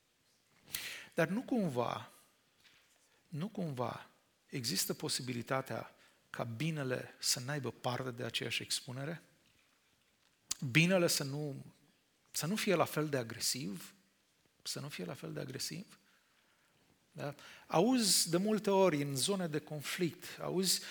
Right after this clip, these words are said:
auzi gesturi, auzi de gesturi făcute de, de, de oameni anonimi, dar care, nu știu, dau peste cap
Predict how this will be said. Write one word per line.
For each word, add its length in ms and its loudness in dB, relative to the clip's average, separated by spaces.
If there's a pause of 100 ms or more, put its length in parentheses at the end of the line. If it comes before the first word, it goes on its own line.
(220)
auzi 320 4
gesturi, 1080 8
auzi 240 8
de 120 6
gesturi 420 4
făcute 380 0
de, 220 4 (340)
de, 340 4
de 120 0
oameni 380 2
anonimi, 720 4 (1000)
dar 200 12
care, 360 12 (640)
nu 80 -8
știu, 280 -2 (260)
dau 280 10
peste 440 4
cap 420 0